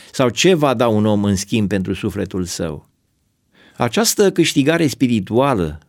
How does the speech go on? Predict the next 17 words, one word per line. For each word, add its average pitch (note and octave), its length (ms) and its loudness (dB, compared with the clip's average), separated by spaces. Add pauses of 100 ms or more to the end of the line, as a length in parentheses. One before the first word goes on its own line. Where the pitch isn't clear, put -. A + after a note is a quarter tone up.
(120)
viața A#2 400 0
veșnică A2+ 680 -2 (400)
și - 200 -4
pacea C3 340 -2
sufletească, A#2 960 -4 (400)
nu G#2 160 0
o C3 40 2
putem A#2+ 280 -2
câștiga A#2 440 -2
decât A#2+ 400 -2
dacă A#2 220 0
le A2+ 120 2
primim C3 340 -2
din B2 140 -2
partea C3 320 -4
lui C3 120 0
Dumnezeu. B2+ 680 -6